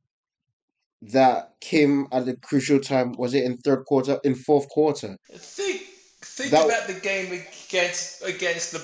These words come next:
Speaker 2: Bucks, right?
Speaker 1: Mm-hmm.
Speaker 2: What did Tyreek Hill do? He did nothing. They took him out of the game, right?
Speaker 1: Yeah, but every
Speaker 2: He can be,
Speaker 1: receiver
Speaker 2: he can be ta-, okay, he can be taken out of the game. Therefore, the point I'm trying to make is, right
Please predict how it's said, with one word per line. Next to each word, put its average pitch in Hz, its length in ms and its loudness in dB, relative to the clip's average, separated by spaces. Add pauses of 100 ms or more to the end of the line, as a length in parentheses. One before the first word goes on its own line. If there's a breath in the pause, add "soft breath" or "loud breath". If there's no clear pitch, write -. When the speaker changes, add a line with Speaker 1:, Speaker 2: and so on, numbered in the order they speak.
Speaker 2:
Bucks, - 720 -6
right? 120 300 -6 (460)
Speaker 1:
Mm-hmm. 135 140 -6
Speaker 2:
What 220 280 0
did 214 160 -8
Tyreek 165 520 -4
Hill 151 240 -6 (100)
do? 110 360 -8
He 175 100 -10
did 185 260 -10
nothing. 202 500 -6 (480)
They 151 100 -14
took - 240 -8
him 185 200 -8
out 165 120 -6
of - 60 -12
the 160 80 -10
game, 165 340 -8 (540 soft breath)
right? 147 280 -4 (500 loud breath)
Speaker 1:
Yeah, 214 300 4
but 147 100 0
every 214 260 0
Speaker 2:
He - 20 0
can 220 280 0
be, 202 100 0
Speaker 1:
receiver 202 60 0
Speaker 2:
he 196 220 -6
can 233 400 -2
be 214 100 -2
ta-, - 760 -6
okay, 143 380 -6
he 180 180 -14
can 202 340 -6
be 190 60 -10
taken 180 340 -10
out 156 120 -10
of - 60 -14
the 165 60 -12
game. - 300 -12 (400 loud breath)
Therefore, 202 320 -4
the 143 80 -12
point 170 300 -12
I'm 180 180 -4
trying 120 340 -6
to - 140 -8
make 90 320 -12
is, 92 240 -10
right 143 300 -8